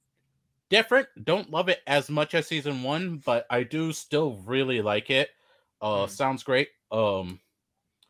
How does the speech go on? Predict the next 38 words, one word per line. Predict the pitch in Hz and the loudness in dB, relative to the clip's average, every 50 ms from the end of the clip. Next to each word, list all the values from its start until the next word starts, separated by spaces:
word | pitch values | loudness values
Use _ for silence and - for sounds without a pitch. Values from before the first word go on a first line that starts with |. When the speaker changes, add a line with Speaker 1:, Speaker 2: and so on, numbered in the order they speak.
| _ _ _ _ | _ _ _ _
Speaker 1:
actual | - 151 196 220 - - 208 185 160 | 8 10 10 10 8 4 0 0 2
characters | - - 170 165 156 - 165 160 160 156 - | 2 2 2 2 0 0 0 0 0 0 0
and | 143 135 131 | -4 -4 -4
the | 131 123 | -4 -4
story | - - - 151 147 151 151 147 135 | -6 -2 0 2 4 4 4 4 2
itself, | - - - 143 131 143 143 - | 0 0 4 6 6 6 6 4
it | - 135 123 | 0 -4 -2
keeps | - 156 151 147 - | 0 0 -2 0 2
on | - 156 151 135 127 | 2 2 2 2 2
moving | 123 127 135 135 135 123 117 | 0 -2 0 -2 -2 -4 -4
forward, | - 139 123 123 123 127 123 131 135 131 - _ _ _ _ _ - | -2 0 0 2 2 2 2 2 0 -2 -6 _ _ _ _ _ -4
uh, | 123 120 117 104 104 104 101 101 | 0 2 4 4 4 4 2 2
new | 113 131 139 139 | 0 0 -2 -2
characters, | - - 139 127 117 - - 139 123 120 - - _ | 0 2 2 2 2 2 2 2 2 2 0 -4 _
all | - 123 131 143 147 135 | 2 6 8 8 8 6
very | 120 139 143 139 135 135 - - | 6 4 4 4 4 2 -2 -4
interesting | 131 131 131 - - 139 127 - - 139 131 127 | -4 -4 -4 -2 -2 -2 -2 -2 -4 -4 -2 -2
and | 120 120 117 | -2 -2 -2
unique. | 110 110 113 113 117 123 127 - _ _ - | -2 -4 -4 -4 -4 -4 -6 -8 _ _ -2
I | 107 113 98 90 - | 0 0 0 0 0
really | 120 135 143 147 143 | 0 0 2 2 2
like | 123 117 117 113 113 - | 4 4 4 4 2 0
that. | - 113 117 120 123 - - _ _ _ _ _ _ _ _ _ _ _ _ _ _ _ _ _ _ _ _ - | 0 2 2 2 0 -2 -6 _ _ _ _ _ _ _ _ _ _ _ _ _ _ _ _ _ _ _ _ 6
It's | 151 220 226 - | 8 8 8 6
just | - 381 - - 131 | 4 2 2 2 -2
great | - 104 82 95 127 156 | -6 -4 -2 0 4 6
o-, | 147 143 131 127 - - | 6 6 6 6 2 0
overall, | 120 120 120 107 95 85 92 120 139 139 143 - - | -2 0 0 -2 0 4 6 8 8 8 8 6 2
and, | 110 110 107 104 107 110 107 | -2 -2 0 0 -2 -2 -2
like, | 101 107 104 101 - - - | 0 0 0 0 -2 -2 2
I'm | - 131 139 143 | 4 4 6 6
a | 135 | 6
little | 127 131 147 175 196 | 6 4 4 4 4
bit | 190 180 160 | 2 0 0
sad | - - 113 113 135 151 143 | 0 0 2 2 2 2 4
that | 151 147 151 - - - | 2 2 2 0 -2 -4
more | 113 120 139 147 | -2 0 0 0
people | - - 147 147 - 170 151 - - | 0 -4 -6 -2 0 0 0 0 -2